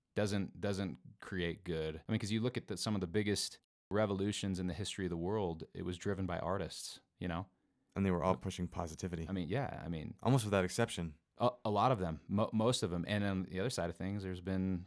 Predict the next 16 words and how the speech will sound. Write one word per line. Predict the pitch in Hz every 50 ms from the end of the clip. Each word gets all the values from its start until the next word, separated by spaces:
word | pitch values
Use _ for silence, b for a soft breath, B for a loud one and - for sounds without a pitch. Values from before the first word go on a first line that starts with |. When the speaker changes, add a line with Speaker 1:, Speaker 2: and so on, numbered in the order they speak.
| - _
Speaker 1:
things | - 101 104 104 104 92 101
that | 104 -
were | 92 101
pushed | - - - 107 110 - - - _ -
that, | 113 117 104 - - -
uh, | 90 101 107 107 107 101 98
definitely | 92 104 107 - - 107 104 104 98
do | 92 85 - 101
not | 92 95 110 123 120 -
push | - 95 90 85 - -
positivity, | - - 104 95 90 90 87 - 101 92 90 87 87
but | 87 92 92 82 -
it's | 95 -
all | 117 120
subjective. | 113 - 107 87 101 101 98 - 95 82 82 - b b b b b b b b -
But, | - 104 101 92 - -